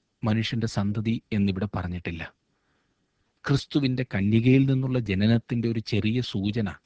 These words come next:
നമുക്കിവിടെ ലഭിക്കുന്നുണ്ട്. മനുഷ്യനെ തിരക്കി ആ തോട്ടത്തിലേക്ക് ദൈവം ചെന്നപ്പോൾ അവൻ ചോദിച്ചത്, "നീ എവിടെയാകുന്നു?" എന്നത്രേ. ദൈവത്തെ തേടിയുള്ള മനുഷ്യന്റെ ഓട്ടത്തിന്റെ കഥയാണ്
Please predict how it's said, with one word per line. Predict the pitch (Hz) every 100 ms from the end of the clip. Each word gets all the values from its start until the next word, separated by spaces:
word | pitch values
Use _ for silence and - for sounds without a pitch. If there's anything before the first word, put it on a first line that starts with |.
| _ -
നമുക്കിവിടെ | 98 95 92 87
ലഭിക്കുന്നുണ്ട്. | 85 - - 80 82 - _ _ _ _ _ _ _ _ _ _
മനുഷ്യനെ | 98 98 95 95 95
തിരക്കി | - 87 92 - 87 80 _ _ _ _ -
ആ | 98
തോട്ടത്തിലേക്ക് | - 104 113 135 - 110 104 -
ദൈവം | 87 98 101 95
ചെന്നപ്പോൾ | - 82 85 - 82 - _ _ _ _ -
അവൻ | 107 135
ചോദിച്ചത്, | - 85 - - - - _ _ _ - _ _ -
"നീ | 101 92 - _
എവിടെയാകുന്നു?" | 123 165 170 85 85 104 110 117 123 147 _
എന്നത്രേ. | 90 73 - - _ _ _ _ _ _ _ _ _ _ _ _ _ -
ദൈവത്തെ | 196 226 233
തേടിയുള്ള | 214 - 131 131 127 127
മനുഷ്യന്റെ | 107 101 127 - 131 123
ഓട്ടത്തിന്റെ | 87 101 - - - 107 104
കഥയാണ് | 101 - 92 107 92 80 82